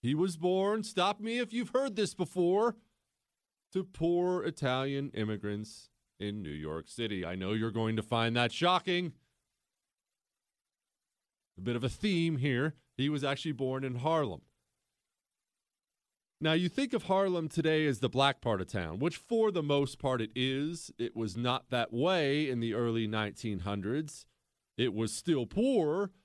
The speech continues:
but it was the Italian part of town. For some reason, I'm sure there's somebody who specializes in socioeconomics out there, wherever the, whatever the newest poor racial group is,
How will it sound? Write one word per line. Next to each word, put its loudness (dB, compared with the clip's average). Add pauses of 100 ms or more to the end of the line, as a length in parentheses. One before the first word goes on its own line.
(160)
but 2
it 2
was 2
the 0
Italian 0
part 0
of -10
town. -8 (800)
For 0
some 0
reason, 0 (320)
I'm 0
sure 2
there's 2
somebody 0
who -2 (340)
specializes 0
in -2
socioeconomics 0
out 0
there, 0 (640)
wherever 2
the, 2 (320)
whatever 2
the 2
newest -2
poor 2 (360)
racial 2
group -2
is, -2